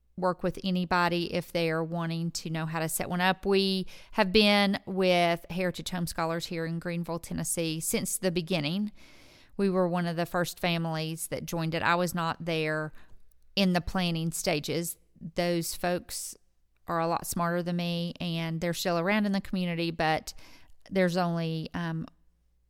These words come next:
one other person who was on the board, helped set it up, and she has one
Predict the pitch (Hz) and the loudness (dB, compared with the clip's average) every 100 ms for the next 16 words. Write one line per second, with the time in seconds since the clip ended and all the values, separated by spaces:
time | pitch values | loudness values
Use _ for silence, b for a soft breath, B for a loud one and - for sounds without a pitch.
0 | _ _ _ 190 180 185 190 185 180 - | _ _ _ -2 2 4 4 4 2 0
1 | 180 170 165 190 170 - 147 151 160 b | 0 0 0 0 0 0 0 0 -2 b
2 | b - 190 180 175 170 - 180 185 190 | b -2 4 4 4 2 -2 2 8 10
3 | 190 196 202 185 175 175 165 160 160 160 | 10 8 6 4 2 2 2 4 2 0
4 | 160 185 - - 180 165 165 156 - - | 0 0 0 0 0 2 2 2 0 -2
5 | 180 170 185 180 175 165 - 185 170 165 | -2 0 0 0 2 0 0 -6 -4 -2
6 | 175 180 170 170 165 175 | 0 2 2 0 0 -2